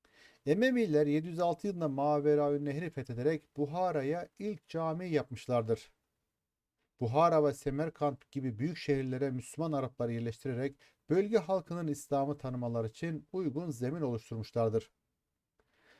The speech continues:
Ancak Emevi yönetimi değişik bir siyaset uyguluyordu.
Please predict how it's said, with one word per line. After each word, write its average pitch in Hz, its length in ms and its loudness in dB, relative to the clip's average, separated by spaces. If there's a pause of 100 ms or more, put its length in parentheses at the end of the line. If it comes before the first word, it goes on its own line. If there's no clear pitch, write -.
(140)
Ancak 214 340 4
Emevi 196 300 0
yönetimi 156 680 0
değişik 147 380 0
bir 151 80 0
siyaset 135 500 -2
uyguluyordu. 110 680 -2